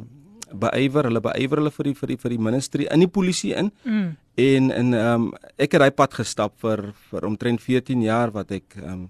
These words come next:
Speaker 1: geminister het terwyl ek in die polisie was. En, en toe is ek ongelukkig uit die polisie uit, gelukkig, ongelukkig, hang-, afhangende van watter kant van die
Speaker 2: Mm.
Speaker 1: lyne man staan. Ehm, en bietjie meer ernstig begin in, in die, in die, in die, in die gospel ministry,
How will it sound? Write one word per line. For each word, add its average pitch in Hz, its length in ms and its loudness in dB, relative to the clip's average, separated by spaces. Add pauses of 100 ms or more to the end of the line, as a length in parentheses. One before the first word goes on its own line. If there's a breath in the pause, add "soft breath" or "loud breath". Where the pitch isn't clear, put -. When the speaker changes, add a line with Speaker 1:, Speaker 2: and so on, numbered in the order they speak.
(100)
Speaker 1:
geminister 117 540 2
het 107 120 -2
terwyl 101 280 -4
ek - 120 -6
in 110 80 -2
die 95 100 -6
polisie 98 340 -10
was. 90 260 -12 (720 soft breath)
En, 107 460 2
en 90 300 -4
toe 117 120 -2
is 107 120 -4
ek - 80 -8
ongelukkig 104 720 -4
uit 117 80 -4
die 131 80 -2
polisie 143 380 -2
uit, 135 240 -2
gelukkig, 101 440 -4
ongelukkig, 113 600 -4
hang-, 98 320 -8
afhangende 107 400 -4
van 110 120 -6
watter 92 260 -6
kant 107 260 -2
van 104 120 -6
die 214 80 2
Speaker 2:
Mm. - 60 4
Speaker 1:
lyne 104 180 2
man 101 200 -2
staan. 107 320 -4 (720 soft breath)
Ehm, 113 420 4 (540)
en 117 380 2 (220)
bietjie 107 280 -4
meer 117 180 4
ernstig 107 420 0
begin 101 440 -4 (380)
in, - 200 -10
in 214 80 -4
die, 220 100 -2
in 214 100 -4
die, 208 180 0
in 101 80 -4
die, 101 100 -2
in 90 100 -4
die 98 120 -6
gospel 95 380 -2
ministry, 95 560 -2